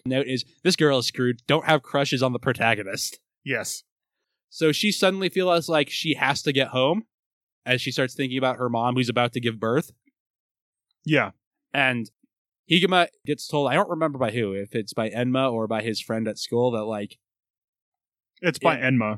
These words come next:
Speaker 1: it, it is by Enma. I just don't remember how he told him. But he's like, "Hey, uh, it seems like he's probably targeting you, so watch out."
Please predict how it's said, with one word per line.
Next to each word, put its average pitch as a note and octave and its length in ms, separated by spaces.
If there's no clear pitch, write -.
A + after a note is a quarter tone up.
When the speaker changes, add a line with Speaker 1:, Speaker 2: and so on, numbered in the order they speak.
Speaker 1:
it, E3 280
it G3+ 160
is F3+ 100
by C#3+ 200
Enma. B2 180
I A#2 160
just C3 160
don't C3 120
remember A#2+ 560
how C#3+ 200
he B2+ 100
told B2+ 300
him. G#2 240
But B2+ 100
he's B2+ 140
like, B2 100
"Hey, C3+ 200
uh, C#3 240
it F3+ 100
seems D#4 200
like C4 100
he's G#3 140
probably F#3+ 200
targeting D3 440
you, A#2 220
so G#2 380
watch B2+ 300
out." C3+ 260